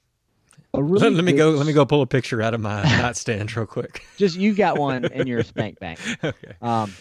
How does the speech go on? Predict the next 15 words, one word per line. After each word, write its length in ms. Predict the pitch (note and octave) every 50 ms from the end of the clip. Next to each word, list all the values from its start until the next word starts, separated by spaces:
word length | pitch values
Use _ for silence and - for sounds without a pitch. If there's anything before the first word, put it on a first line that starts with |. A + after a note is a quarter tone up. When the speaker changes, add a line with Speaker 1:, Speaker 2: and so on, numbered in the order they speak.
| - _ _ _ _ _ _ _ _ _ _ _ -
Speaker 1:
a 80 | E3
really 340 | D#3+ D3+ F3+ A#3 C#4+ D#4 E4
good 300 | C4 F#3+ F#3 F3 D3+ A#2
golf 320 | F#2+ A#2 A#2 A#2 A#2+ A#2 -
swing 640 | - - F#2+ F#2+ F2 E2+ D#2 D2 D2 D2+ D#2+ E2 _ _ _ _ _ _ _ -
tends 300 | - F#3+ G3+ A3 A3+ -
to 100 | - -
look 260 | A#2+ B2 D3 D3 - _
quite 340 | - - B2+ B2 B2 A#2+ -
nice, 680 | - G#2 A#2 A#2 G#2 D#2 - C#2 - - - - - _ _ _ _ _ _
but 120 | - D#3+ E3+
it 60 | E3
doesn't 280 | F#3+ G#3+ A3 G3+ F3+ B2+
have 340 | A#2+ C#3+ D#3+ D#3+ C#3+ - -
to. 240 | - E2+ A1+ A1+